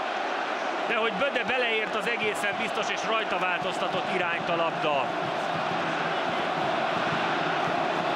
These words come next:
Egy mintaszerű támadás. Nem biztos, hogy beleért Böde ebből a kamerálásból. Érdekes volt, a másikból nekem úgy tűnt. És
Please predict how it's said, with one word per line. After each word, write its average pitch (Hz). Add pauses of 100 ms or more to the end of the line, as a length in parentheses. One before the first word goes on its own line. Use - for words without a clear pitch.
(440)
Egy -
mintaszerű 226
támadás. 226 (1500)
Nem 214
biztos, 160
hogy 165
beleért 147
Böde 143 (680)
ebből 156
a 143
kamerálásból. 151
Érdekes 156
volt, 160
a 156
másikból 156
nekem 143
úgy 143
tűnt. 139 (1900)
És 180